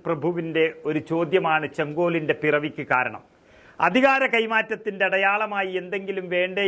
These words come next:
എന്ന് മൗണ്ട് ബാറ്റൻ തിരക്കിയപ്പോൾ സി ല-, ജ-, രാജഗോപാലാചാരിയുടെ തലയിൽ ഉദിച്ച ആശയമാണ് അധികാര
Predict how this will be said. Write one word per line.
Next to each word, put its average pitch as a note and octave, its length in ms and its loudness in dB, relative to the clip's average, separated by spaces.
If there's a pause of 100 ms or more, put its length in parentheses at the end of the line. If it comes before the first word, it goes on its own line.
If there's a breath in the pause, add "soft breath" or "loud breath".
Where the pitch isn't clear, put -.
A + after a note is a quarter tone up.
(120)
എന്ന് E3+ 180 -4 (160)
മൗണ്ട് F3+ 320 0
ബാറ്റൻ F#3+ 320 2 (100)
തിരക്കിയപ്പോൾ F3 680 0 (500 loud breath)
സി A3 120 4 (140)
ല-, A3+ 160 4 (200)
ജ-, D3+ 120 -8 (140)
രാജഗോപാലാചാരിയുടെ G3+ 1300 2 (120)
തലയിൽ F#3 360 -2
ഉദിച്ച E3 240 -8 (140)
ആശയമാണ് E3+ 580 0 (480 soft breath)
അധികാര G3+ 380 6